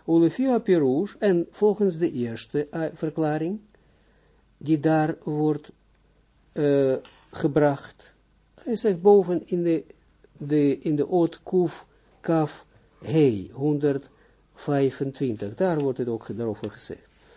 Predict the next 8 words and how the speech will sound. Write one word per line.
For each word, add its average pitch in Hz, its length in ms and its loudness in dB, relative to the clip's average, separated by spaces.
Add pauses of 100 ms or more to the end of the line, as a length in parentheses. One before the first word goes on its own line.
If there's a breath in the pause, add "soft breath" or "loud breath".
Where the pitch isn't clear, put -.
(220 soft breath)
Hoe 196 260 6
kipshuto, 208 680 2
dat 277 240 -2
is, 214 280 -6 (800 soft breath)
eh, 185 420 2
eenvoudige, 190 840 2
bete-, 165 340 -4
een, 170 220 -2